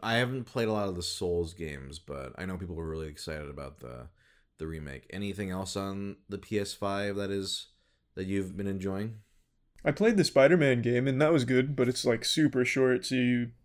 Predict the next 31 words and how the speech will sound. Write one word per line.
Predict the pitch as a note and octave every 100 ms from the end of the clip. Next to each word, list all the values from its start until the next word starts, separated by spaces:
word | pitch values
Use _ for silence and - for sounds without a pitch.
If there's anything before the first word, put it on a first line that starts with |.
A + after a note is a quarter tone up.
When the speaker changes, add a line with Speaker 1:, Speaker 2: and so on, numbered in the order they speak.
| _ _
Speaker 2:
play | - C#3+ C3
it | B2+
for, | C3
like, | A#2+ A#2 -
two | - C#3 B2
hours, | B2 B2 B2+
and | C3
you're | C3
halfway | B2+ C3 - C3 B2
done | B2+ B2+
with | B2
the | C3
entire | B2+ A#2+ B2+ B2+
game. | B2 B2+ C3+ A#2+ _ - _
Speaker 1:
Mm-mm. | F#2+ F#2+ F#2+ F#2 F2 E2+ C#2 D#2+ D#2+ E2 - _ _ _ _ _ _ _ _ _ -
Gotcha. | C#2+ C#2+ - D2 C#2+ _ _ _ _ _ _ _ _ _ -
Uh, | F2 F2+ F2 E2
I'm | F#2
trying | D3+ C#3+
to |
think | C3
of | F#2
what | F2 -
I've, | D2+ E2 E2 D#2+ D2 - - _ _ _ _ _ _ _
<laughs> | - - - - _ -
like, | D#2
nothing. | D#2+ D2+ - B1 B1+
Like, | D#2 G#1
I | E2
mean, | F2+ F2
I've, | G#2+ A2 G2